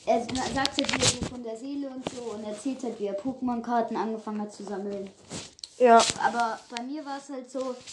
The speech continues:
Speaker 1: ich hab's, ähm, bei Terraora gesehen, wie er sie hatte. Und dann hab ich angefangen und ich hab jetzt hier auch meine Pokémon-Karten dabei. Das würde ewig dauern, alle vorzulesen.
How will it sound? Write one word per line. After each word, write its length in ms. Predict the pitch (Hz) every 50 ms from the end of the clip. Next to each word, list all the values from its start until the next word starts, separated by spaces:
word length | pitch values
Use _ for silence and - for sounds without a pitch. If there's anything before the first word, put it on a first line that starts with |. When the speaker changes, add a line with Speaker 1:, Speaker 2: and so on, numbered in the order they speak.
| - - -
Speaker 1:
ich 180 | - 233 - 277
hab's, 380 | 254 247 247 - - - - -
ähm, 300 | - 208 214 220 220 214 202
bei 180 | 208 196 196
Terraora 640 | 196 - - 214 202 202 190 170 208 269 294 339 339
gesehen, 580 | 330 330 320 285 247 302 311 311 320 320 330 311
wie 160 | 294 311 277
er 200 | 247 269 277 269
sie 180 | 247 277 285 269
hatte. 400 | 277 269 277 - 294 294 285 277 277 - - - - -
Und 160 | - 226 233 226
dann 160 | 226 233 233
hab 160 | 226 220 -
ich 180 | 208 - - 262
angefangen 420 | 269 277 277 285 277 269 262 262
und 60 | 262 254
ich 120 | 240 -
hab 120 | 269 254
jetzt 140 | 247 233 -
hier 140 | - 247 226
auch 120 | 220 220
meine 340 | 226 226 220 214 202 202 202 202 - - - - - -
Pokémon-Karten 640 | 277 277 277 254 240 233 226 226 240 - - 226
dabei. 220 | 214 208 220 233 233
Das 180 | 226 220 -
würde 140 | 226 220 202 190
ewig 440 | - - 240 269 269 247 240 233
dauern, 260 | - 247 233 233 233 -
alle 240 | - 196 226 214
vorzulesen. 920 | 214 - 254 254 269 269 - 277 277 269 269 269 269 262 269 262 262 262